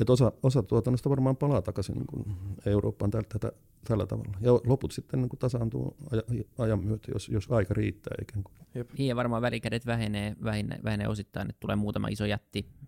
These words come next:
Speaker 3: niin kuin on jo, on tulossa, on Alibaba ja Amazon, ja
Speaker 1: Joo.
Speaker 3: sitten ihmiset tekee itse kotona.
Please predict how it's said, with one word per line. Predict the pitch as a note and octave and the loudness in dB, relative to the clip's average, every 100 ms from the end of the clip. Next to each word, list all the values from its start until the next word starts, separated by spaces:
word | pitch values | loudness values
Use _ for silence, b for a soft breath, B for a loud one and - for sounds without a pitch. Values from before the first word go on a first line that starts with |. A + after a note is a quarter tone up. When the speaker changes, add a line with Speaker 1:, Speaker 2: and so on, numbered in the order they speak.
| - | -10
Speaker 3:
niin | G#2+ | -8
kuin | G#2+ G#2+ | -2 0
on | G#2 | 2
jo, | G2+ G2+ F#2 G2 - | 0 -2 -6 -10 -8
on | G#2 | -6
tulossa, | G#2 G#2 - G#2 | -4 -4 -4 -6
on | A2 | -4
Alibaba | A2 G#2 A2+ - | -4 -6 -4 -4
ja | A1 A1 - - | -4 -6 -8 -8
Amazon, | G2+ A2+ A2 G#2 | -6 -6 -6 -6
ja | G2+ - | -6 -2
Speaker 1:
Joo. | B2 | 2
Speaker 3:
sitten | G#2 G2+ A2+ - | 4 2 -2 -4
ihmiset | A2+ A2 | -4 -4
tekee | A#2+ A#2+ A#2 | -8 -4 -4
itse | A#2 | -4
kotona. | - - - - | -6 -8 -6 -6